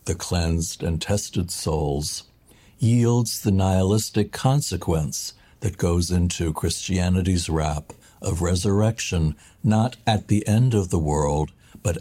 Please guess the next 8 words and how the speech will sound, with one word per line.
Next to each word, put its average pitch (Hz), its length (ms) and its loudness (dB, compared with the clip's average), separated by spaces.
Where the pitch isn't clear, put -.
as 90 400 0
the 80 200 -4
end 78 260 0
of 73 120 -6
the 69 80 -4
world. 69 540 -8
The 101 100 -2
cult 113 480 2